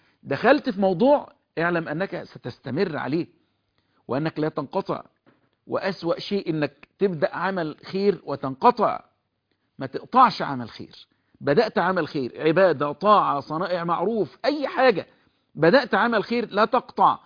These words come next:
هذا العمل أبدًا، إلا إذا كان شيء خارج عن الإرادة، الإرادة، شيء خارج عن الإرادة لا يطيق الإنسان فعله. فخلاصة الكلام أن العبد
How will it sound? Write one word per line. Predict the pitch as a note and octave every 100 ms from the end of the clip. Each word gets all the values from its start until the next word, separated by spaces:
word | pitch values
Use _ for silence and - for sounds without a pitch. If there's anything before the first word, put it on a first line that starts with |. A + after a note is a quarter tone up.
| _ _
هذا | G#3 B3 G3+
العمل | F#3+ F3+ A3+ G#3 - _ _
أبدًا، | A3+ G#3+ G3+ G3 A2 - _ _ _ _ _ _ _ _ _ -
إلا | B3 G#3+
إذا | G3 F3+
كان | E3+ G3 A3+ -
شيء | - - G3 _
خارج | - A#3+ B3 E3+
عن | D3+ C#3+
الإرادة، | - C3+ B2 A#2 _ _ _
الإرادة، | C3 C#3 C3+ A#2 G#2+ _ _ _ _ _
شيء | - G3+ -
خارج | G#3+ F#3
عن | D#3
الإرادة | D3+ E3 F3+ D#3+
لا | E3 G#3
يطيق | B3 G3 - G3+ E3
الإنسان | - C#3+ - D#3+ D#3 _ _ _
فعله. | - B2+ B2 G#2+ - _ _ _ _ _ _
فخلاصة | - D#3+ D#3 D3 C#3 C#3+ - - D#3+ A#3+ A3+ -
الكلام | E3+ E3 D#3+ C#3 - _ _ _ _ _ _ _ _ _ _ _ _ -
أن | G3+
العبد | F3 D3+ F#3